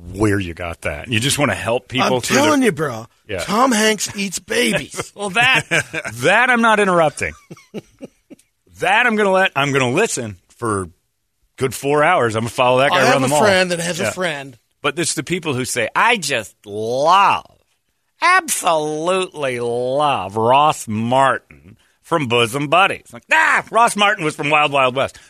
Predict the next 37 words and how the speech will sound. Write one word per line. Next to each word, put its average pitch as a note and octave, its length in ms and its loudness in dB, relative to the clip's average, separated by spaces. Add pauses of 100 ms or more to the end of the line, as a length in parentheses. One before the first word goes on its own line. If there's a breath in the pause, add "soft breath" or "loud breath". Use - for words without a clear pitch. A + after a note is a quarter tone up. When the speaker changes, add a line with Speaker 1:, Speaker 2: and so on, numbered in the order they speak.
Speaker 1:
But D3+ 120 0
you, D#3+ 100 -2
those D#3+ 380 -2
are D#3+ 40 -2
those D3+ 180 2
moments D3 360 -2
where A2 120 -12
you're G2 80 -8
like, F#2 160 -10
"Stop." C#3+ 340 -6 (960)
And G#2+ 60 -8
they're A2 60 -6
trying C3+ 200 -2
to A#2 60 -2
reminisce B2 480 -4
about A#2+ 200 -2
something A#2 200 -10
they G#2 100 -12
don't G2+ 200 -10
know. G2+ 140 -8
"You D#3+ 140 0
know, D#3+ 100 0
he D3 120 0
sang C3 340 0
the C3 80 -6
theme A#3 340 -4
song F2+ 460 -8
to G#2+ 160 -12
Cheers." - 600 -8 (200)
No, C3 160 -6
he G#2 40 -8
didn't. D#2 200 -18 (100)
That A#2+ 140 -6
didn't. A2 160 -12
No, G2+ 160 -10
he D#2+ 60 -12
wasn't. C#2 180 -20